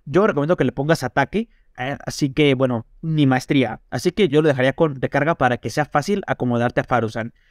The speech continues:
Tu copa puede tener daño a Nemo o maestría según tú lo requieras. Yo recomiendo por muchísimo el daño a Nemo porque la maestría, aunque harás torbellinos cuando juegues con Escaramucho, Xiao o Heizou, directamente no te va a servir para nada. Entonces, ojo ahí.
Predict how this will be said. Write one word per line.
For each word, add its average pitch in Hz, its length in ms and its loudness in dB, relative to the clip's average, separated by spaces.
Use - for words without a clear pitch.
Tu 214 120 -6
copa 254 280 2
puede 233 140 2
tener 156 340 -2
daño 170 240 0
a 147 60 0
Nemo 160 500 -2
o 147 140 -2
maestría 156 560 0
según 135 320 -4
tú 175 80 0
lo 156 120 2
requieras. 123 540 0
Yo 165 100 2
recomiendo 147 460 0
por 127 160 0
muchísimo 123 580 -4
el 120 60 0
daño 131 240 2
a 131 60 2
Nemo 127 340 0
porque 117 680 -8
la 139 160 2
maestría, 165 440 2
aunque 151 260 0
harás 170 200 0
torbellinos 160 560 0
cuando 131 360 0
juegues 170 300 4
con 131 140 -2
Escaramucho, 131 520 -4
Xiao 147 300 4
o 135 180 -2
Heizou, 170 440 0
directamente 135 520 0
no 135 120 0
te - 80 0
va 127 80 2
a - 20 -2
servir 117 280 -2
para 135 200 0
nada. 120 300 -4
Entonces, 156 440 0
ojo 127 200 2
ahí. 117 220 -2